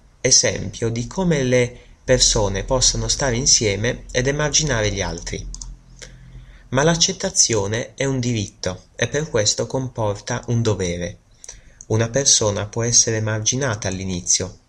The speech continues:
ma è anche sua responsabilità rompere il ghiaccio e sforzarsi di essere accettata.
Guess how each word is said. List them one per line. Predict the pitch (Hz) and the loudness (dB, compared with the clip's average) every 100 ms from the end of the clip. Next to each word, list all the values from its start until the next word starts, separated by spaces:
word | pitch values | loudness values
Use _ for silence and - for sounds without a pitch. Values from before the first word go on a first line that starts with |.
| - - - | -20 -20 -6
ma | 110 | -2
è | 120 | 2
anche | 156 165 131 | 2 0 0
sua | 117 143 131 113 | 0 2 0 2
responsabilità | 113 127 - 120 - 117 117 131 117 98 | 2 0 0 2 2 0 -2 -2 -2 -4
rompere | - 127 156 151 117 | -2 0 0 0 -2
il | 131 | -2
ghiaccio | 120 113 101 - - - | -2 -2 -2 -2 -2 0
e | - | 2
sforzarsi | - 160 160 - 113 104 - 123 | 2 2 2 2 2 2 0 2
di | 123 | 2
essere | 107 117 - 107 | 4 4 2 0
accettata. | 98 - - - 92 80 - 82 | 0 0 -2 -2 -6 -4 -8 -12